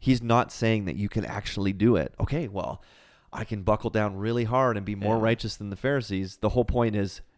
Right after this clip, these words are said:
Speaker 1: no
Speaker 2: No
Speaker 1: one,
Speaker 2: one is more righteous
Speaker 1: no
Speaker 2: than
Speaker 1: one,
Speaker 2: the Pharisees, and they still can't make it.
Speaker 1: no one can enter the kingdom of heaven based on the law.
Speaker 2: Yeah.
Speaker 1: Right? I think that's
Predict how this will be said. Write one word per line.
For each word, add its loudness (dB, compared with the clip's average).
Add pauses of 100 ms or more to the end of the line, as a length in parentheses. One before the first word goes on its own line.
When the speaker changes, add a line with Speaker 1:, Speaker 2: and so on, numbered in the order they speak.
(100)
Speaker 1:
no 0
Speaker 2:
No 4
Speaker 1:
one, 2
Speaker 2:
one 0
is -2
more 0
righteous 4
Speaker 1:
no 12
Speaker 2:
than 12
Speaker 1:
one, 10
Speaker 2:
the 4
Pharisees, 0
and -6
they 2
still 0
can't -2
make -2
it. -2
Speaker 1:
no 12
one 8
can 4
enter 4
the 0
kingdom -2
of -4
heaven -2
based 6
on 4 (340)
the 4
law. 2 (180)
Speaker 2:
Yeah. -10
Speaker 1:
Right? 4
I 6
think 8
that's 4